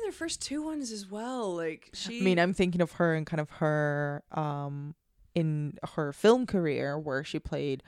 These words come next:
Speaker 2: amazingly subtle and vulnerable
Speaker 1: Mm.
Speaker 2: roles. That's not how Murphy uses her
Speaker 1: No, no, no.
Speaker 2: at
Speaker 1: And
Speaker 2: all.
Speaker 1: in, in, obviously in, in Murder House, she's this very glamorous woman of, of means who's sort of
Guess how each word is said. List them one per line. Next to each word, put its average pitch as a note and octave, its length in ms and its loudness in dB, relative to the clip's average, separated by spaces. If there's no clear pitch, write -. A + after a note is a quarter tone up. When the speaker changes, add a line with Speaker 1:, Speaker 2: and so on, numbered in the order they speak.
Speaker 2:
amazingly E3 560 4
subtle C#3+ 400 0
and C#3+ 140 -4
vulnerable C#3 500 2
Speaker 1:
Mm. - 40 -6
Speaker 2:
roles. D3+ 540 -2
That's - 320 -2
not C#3+ 320 0
how C#3 480 -4
Murphy A#2+ 340 -4
uses C#3 400 -2
her - 280 -8
Speaker 1:
No, D#3+ 340 -6
no, D#3 140 -10
no. D#3 160 -8
Speaker 2:
at D3 160 2
Speaker 1:
And - 80 0
Speaker 2:
all. B2 280 0
Speaker 1:
in, G3 320 0
in, F#3+ 380 -2
obviously F#3+ 480 -4
in, F3 280 -8
in E3 520 -8
Murder E3 300 -8
House, D#3 640 -4
she's E3+ 460 -8
this E3 200 -10
very E3 220 -4
glamorous D#3+ 680 -8
woman E3+ 320 -6
of, D#3+ 380 -12
of E3 160 -10
means F3 680 -6
who's E3 320 -4
sort E3+ 180 -6
of E3 160 -10